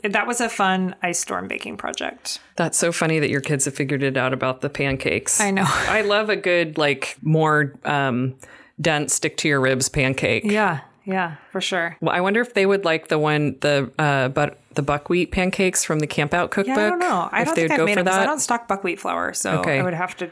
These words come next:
Speaker 1: go get it.
Speaker 2: It'd probably taste too healthy to them.
Speaker 1: Maybe not. I don't know that it's,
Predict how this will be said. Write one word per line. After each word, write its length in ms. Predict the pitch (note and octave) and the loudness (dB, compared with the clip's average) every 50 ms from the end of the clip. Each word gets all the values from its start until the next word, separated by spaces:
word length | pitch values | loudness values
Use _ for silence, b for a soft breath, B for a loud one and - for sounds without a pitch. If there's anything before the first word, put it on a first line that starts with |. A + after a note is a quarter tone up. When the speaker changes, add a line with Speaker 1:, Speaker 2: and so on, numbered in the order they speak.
| - - | -8 -8
Speaker 1:
go 140 | - E3+ E3 | -6 -6 -6
get 240 | E3 E3+ E3+ F3 | -4 -4 -4 -2
it. 160 | F3+ - - - | -4 -4 -4 -2
Speaker 2:
It'd 160 | - E3+ D#3+ | -2 -2 0
probably 260 | - F#3 E3+ E3 E3 | 0 0 0 0 0
taste 300 | D#3+ - D#3+ C#3+ - - | 0 0 -2 -2 -2 -2
too 80 | - D3 | -2 0
healthy 380 | C#3+ D3 - C3+ - - - C3 | 0 0 0 -2 -2 -4 -4 -4
to 160 | - - C#3 | -4 -4 -2
them. 340 | C3+ C3 C#3 C#3+ D#3 C#3+ C3+ - _ _ - | -2 -2 -2 -2 -2 -4 -6 -8 _ _ -6
Speaker 1:
Maybe 320 | B3+ D4 F#4+ A4 G#4+ F#4 | -2 0 0 2 2 2
not. 420 | A#3 F#3 F3 F#3+ G2 G2+ - - - _ _ - - - | 2 2 2 0 0 0 -2 -6 -8 _ _ -12 -8 -4
I 60 | B3+ | -2
don't 240 | D4+ F4 F#4+ F4+ D4+ | 0 0 0 0 0
know 240 | C#4 C4+ C4+ C4+ B3+ | 0 2 2 2 0
that 100 | B3 A3+ | 0 0
it's, 460 | G3+ F#3+ G3 - - - - - | 0 0 -2 -2 -4 -4 -4 -6